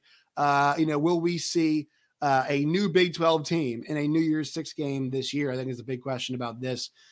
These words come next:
There are a lot of flaws in them, but, uh, they've got some talent, obviously, across all of these rosters.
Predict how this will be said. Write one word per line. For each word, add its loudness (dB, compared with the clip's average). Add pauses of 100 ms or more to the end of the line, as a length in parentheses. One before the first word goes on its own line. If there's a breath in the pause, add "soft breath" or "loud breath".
(220 soft breath)
There -4
are -4
a -2
lot 6
of 2
flaws 4
in 0
them, 0
but, 6
uh, 4
they've 0
got 4
some 0
talent, 0
obviously, 0
across 2
all 4
of -2
these -2
rosters. -2